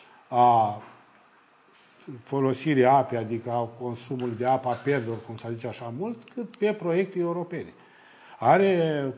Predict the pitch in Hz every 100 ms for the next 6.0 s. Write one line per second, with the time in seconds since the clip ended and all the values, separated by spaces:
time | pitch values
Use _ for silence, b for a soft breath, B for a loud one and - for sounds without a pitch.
0 | - 185 196 160 131 120 104 104 - _
1 | _ _ _ - 131 120 120 131 139 131
2 | 117 113 - 117 131 - 131 - 107 104
3 | 165 - _ _ 113 107 135 127 120 110
4 | 110 107 104 104 123 120 143 143 123 110
5 | 113 117 117 104 98 98 104 127 180